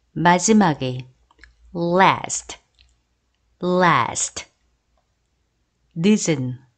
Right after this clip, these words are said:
late, late. 게으른, lazy, lazy. 입,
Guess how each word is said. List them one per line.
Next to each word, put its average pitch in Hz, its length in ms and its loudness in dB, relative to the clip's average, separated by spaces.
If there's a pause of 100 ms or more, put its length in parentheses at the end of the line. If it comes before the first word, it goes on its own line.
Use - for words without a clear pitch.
(300)
late, 190 720 -2 (1120)
late. 190 760 -2 (1500)
게으른, 175 720 0 (520)
lazy, 165 1080 -2 (760)
lazy. 165 920 0 (1500)
입, 220 300 -2